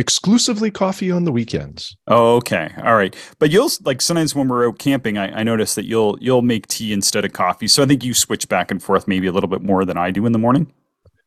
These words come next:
Speaker 1: Um, well, f-, for, for a while now, I've been pretty much coffee the entire
Speaker 2: Oh,
Speaker 1: time
Speaker 2: okay.
Speaker 1: we go camping. I, I do like, uh, I do like my coffee.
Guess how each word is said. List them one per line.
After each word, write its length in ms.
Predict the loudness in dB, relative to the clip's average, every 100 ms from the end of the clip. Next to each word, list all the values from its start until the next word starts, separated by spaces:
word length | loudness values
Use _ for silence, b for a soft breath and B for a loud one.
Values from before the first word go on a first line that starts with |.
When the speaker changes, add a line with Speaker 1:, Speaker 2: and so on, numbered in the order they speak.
| _
Speaker 1:
Um, 480 | 0 2 4 2 0
well, 420 | 0 2 2 -2
f-, 540 | -6 -16 -20 -8 -6 -4
for, 380 | 0 2 2
for 340 | 0 -2 0 0
a 60 |
while 320 | -2 -2 -2 0
now, 180 | 0
I've 120 | 0 0
been 180 | -4
pretty 160 | -4 -4
much 180 | -2 -2
coffee 340 | 2 2 0
the 120 | -4 -4
entire 240 | -4 2
Speaker 2:
Oh, 180 | 4 4
Speaker 1:
time 120 | 2
Speaker 2:
okay. 100 | -2
Speaker 1:
we 60 | -4
go 180 | -4
camping. 480 | -2 -2 -2 -2 -2
I, 180 | -2 -2
I 80 | -2
do 160 | 0 2
like, 360 | 2 0 -4 -6
uh, 180 | -4 0
I 80 |
do 140 | 2 4
like 180 | 4 2
my 100 | 0
coffee. 480 | 2 0 -2 -10